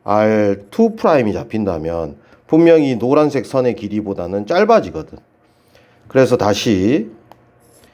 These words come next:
결국 얘는 A 다시 비투 프라임보다는 또 크거나 같겠지. 최종적으로 알아보면 얘가 얘보다는 확실히 크거나 같네. 결론적으로 말하면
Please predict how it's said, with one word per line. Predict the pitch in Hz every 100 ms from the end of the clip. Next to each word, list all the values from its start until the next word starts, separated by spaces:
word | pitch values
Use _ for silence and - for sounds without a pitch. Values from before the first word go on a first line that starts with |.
| _
결국 | 139 139 135
얘는 | 123 123 143 170 220 240 _ _ _ -
A | 117 135 139
다시 | 120 110 - 156 175 190 185
비투 | 113 113 110 - 190 190
프라임보다는 | 180 147 135 123 104 87 82 113 143 165 -
또 | -
크거나 | - 247 247 87
같겠지. | 85 - 80 - - _ _ _ _ _ _ _ _
최종적으로 | - 269 262 247 214 160 143 120
알아보면 | 107 113 110 107 127 147 180 226 214 -
얘가 | 95 113 95 82 82 95 _ _ _ _ _ _ -
얘보다는 | 120 143 143 143 123 113 107
확실히 | 110 - 120 139
크거나 | - 190 120
같네. | - 80 82 80 95 170 220 - _ _ _ _ _ _
결론적으로 | - 110 151 165 139 135
말하면 | 127 123 123 123 127 131 127